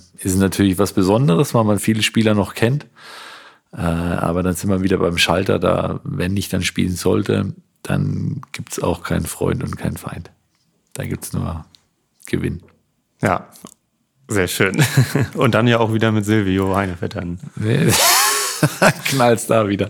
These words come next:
Speaker 2: Hübsches Duell, ja. Dann nehmen wir noch mit rein D N N Hoffer. Wer war dein, du hast ja viel und gerne Abwehr gespielt, ähm, wer war dein stärkster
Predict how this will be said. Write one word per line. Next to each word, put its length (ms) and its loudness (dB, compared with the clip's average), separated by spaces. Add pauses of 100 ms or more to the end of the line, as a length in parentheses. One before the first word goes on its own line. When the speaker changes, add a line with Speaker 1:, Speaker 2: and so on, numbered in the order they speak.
(160)
Speaker 2:
Hübsches 380 -4
Duell, 360 0
ja. 180 -6 (1040)
Dann 440 6
nehmen 380 6
wir 100 6
noch 160 4
mit 220 2
rein 500 2
D 440 4
N 180 4
N 260 2
Hoffer. 420 4 (360)
Wer 280 4
war 180 6
dein, 580 0
du 100 2
hast 220 2
ja 320 6
viel 320 4
und 180 2
gerne 300 2
Abwehr 260 0
gespielt, 600 -2
ähm, 460 -2 (240)
wer 180 4
war 100 4
dein 160 2
stärkster 640 0